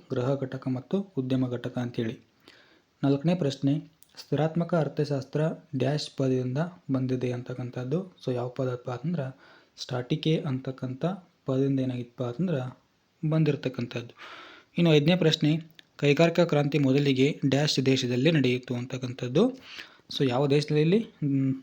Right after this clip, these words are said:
ಪ್ರಥಮ ಬಾರಿಗೆ ನಡೀತದೆ ಅಂತಂದ್ರೆ ಇಂಗ್ಲೆಂಡ್ ದೇಶದಲ್ಲಿ ಕಂಡು ಬರ್ತದೆ ಅಥವಾ ನಡೀತದೆ. ನೆಕ್ಸ್ಟು ಮುಖ್ಯ ಪ್ರಶ್ನೆ ಎರಡು, ಈ ಕೆಳಗಿನ ಪ್ರಶ್ನೆಗಳಿಗೆ ಗುಂಪುಗಳಲ್ಲಿ ಚರ್ಚಿಸಿ ಉತ್ತರವನ್ನು ಬರೆಯಿರಿ ಅಂತಕ್ಕಂಥದ್ದು. So, ಆರನೇ ಪ್ರಶ್ನೆ,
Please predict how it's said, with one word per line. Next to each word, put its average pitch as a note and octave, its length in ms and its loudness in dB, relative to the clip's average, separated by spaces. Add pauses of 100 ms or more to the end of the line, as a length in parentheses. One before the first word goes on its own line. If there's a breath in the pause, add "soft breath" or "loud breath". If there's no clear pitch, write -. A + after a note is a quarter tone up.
(140)
ಪ್ರಥಮ C#3 380 0
ಬಾರಿಗೆ C3 300 0 (160)
ನಡೀತದೆ C3 320 0
ಅಂತಂದ್ರೆ C3+ 600 -2
ಇಂಗ್ಲೆಂಡ್ C#3 420 2
ದೇಶದಲ್ಲಿ B2 560 -2 (340)
ಕಂಡು D3 240 2
ಬರ್ತದೆ A#2+ 340 -4
ಅಥವಾ A#2+ 200 -4
ನಡೀತದೆ. D3 400 0 (1300 loud breath)
ನೆಕ್ಸ್ಟು D#3+ 380 0 (920)
ಮುಖ್ಯ D#3 260 2
ಪ್ರಶ್ನೆ D#3 380 0
ಎರಡು, C3+ 240 0 (720 loud breath)
ಈ F3 100 4
ಕೆಳಗಿನ D#3+ 360 4
ಪ್ರಶ್ನೆಗಳಿಗೆ D3 680 2
ಗುಂಪುಗಳಲ್ಲಿ C#3+ 640 4
ಚರ್ಚಿಸಿ C3+ 520 0
ಉತ್ತರವನ್ನು C3 580 0
ಬರೆಯಿರಿ C#3+ 360 4
ಅಂತಕ್ಕಂಥದ್ದು. B2 680 -2
So, - 440 0
ಆರನೇ B2+ 320 4
ಪ್ರಶ್ನೆ, D3 380 2